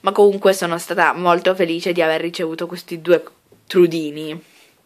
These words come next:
Spero che il video vi sia piaciuto e adesso possiamo passare ai saluti.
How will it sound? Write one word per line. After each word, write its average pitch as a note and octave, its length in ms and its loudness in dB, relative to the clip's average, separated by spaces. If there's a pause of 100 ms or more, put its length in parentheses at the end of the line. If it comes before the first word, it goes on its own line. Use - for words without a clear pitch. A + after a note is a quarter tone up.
(680)
Spero F4+ 520 6
che F4 100 2
il C4+ 100 0
video B3+ 300 4
vi G#3+ 100 2
sia G#3 160 2
piaciuto D#3+ 640 0 (220)
e F#3+ 80 6
adesso G#3 480 2
possiamo E4+ 380 4
passare C4 360 2
ai F#3+ 80 0
saluti. D#3 580 -2